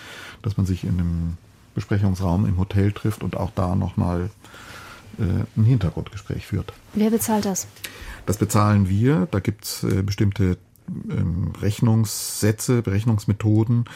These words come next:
Speaker 1: Die werden uns von der Flugbereitschaft der Bundeswehr dann mit erheblichem zeitlichem Abstand, das dauert immer ewig, bis man die kriegt, werden die uns,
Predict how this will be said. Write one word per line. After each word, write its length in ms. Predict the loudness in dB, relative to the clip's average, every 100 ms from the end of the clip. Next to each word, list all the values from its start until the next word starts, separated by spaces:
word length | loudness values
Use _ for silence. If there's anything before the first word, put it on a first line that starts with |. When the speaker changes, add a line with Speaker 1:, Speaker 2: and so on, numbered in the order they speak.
| -16 -16 -8
Speaker 1:
Die 80 | 0
werden 200 | 2 4
uns 160 | 2 2
von 100 | 0
der 100 | 2
Flugbereitschaft 1080 | 0 0 0 2 2 2 0 -2 -12 -10 -4
der 60 |
Bundeswehr 480 | 0 2 2 2 2
dann 340 | 4 2 2
mit 100 | 0 -4 -10 -6
erheblichem 540 | 4 6 6 2 -2
zeitlichem 460 | 0 0 2 2 2
Abstand, 540 | 2 0 0 2 2
das 60 | 0
dauert 220 | 2 2
immer 180 | 2 2
ewig, 420 | 2 2 2 -2
bis 160 | -4 -2
man 100 | 0
die 80 | 0
kriegt, 300 | -2 -2 0
werden 220 | 2 2
die 120 | 2
uns, 300 | 2 2 -2